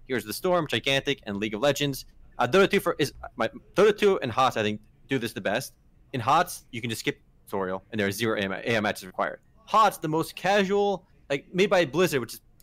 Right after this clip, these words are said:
pretty casual and appealing to everyone, right? They're not forcing you to do some nonsense tutorials. They're not forcing you to do some A I matches. It works. Dota two, no A I, no A I matches. There is a tutorial, but you don't have to do it. Uh, Gigantic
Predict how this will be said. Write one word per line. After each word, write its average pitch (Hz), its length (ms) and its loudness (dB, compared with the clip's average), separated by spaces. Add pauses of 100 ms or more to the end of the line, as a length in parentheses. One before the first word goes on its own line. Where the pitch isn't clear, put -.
(120)
pretty 277 180 -2
casual 151 560 0
and 143 80 -4
appealing 170 360 -4
to 170 80 -4
everyone, 127 320 -4
right? 110 260 -4 (320)
They're 247 120 6
not 269 240 4
forcing 208 340 0
you 151 60 -4
to 135 40 -14
do 143 100 -6
some 131 180 -8
nonsense 131 420 -6
tutorials. 104 380 -6 (200)
They're 269 120 4
not - 160 2
forcing 202 300 2
you 160 40 -6
to 160 60 -2
do - 120 -10
some - 40 -12
A 127 120 -2
I - 20 -2
matches. 107 440 -8 (200)
It 254 100 -6
works. 190 340 2 (160)
Dota 214 220 8
two, 254 200 2 (300)
no 180 240 4
A 156 100 4
I, 147 40 0
no 175 160 2
A 160 80 4
I 147 40 0
matches. 135 280 -4
There 151 100 0
is 196 80 0
a - 40 -14
tutorial, 190 300 -2
but 135 80 -4
you 135 40 -4
don't 135 80 2
have 127 80 -4
to 110 140 -6
do 95 80 -2
it. 95 100 -8 (640)
Uh, 120 180 4 (300)
Gigantic 185 580 0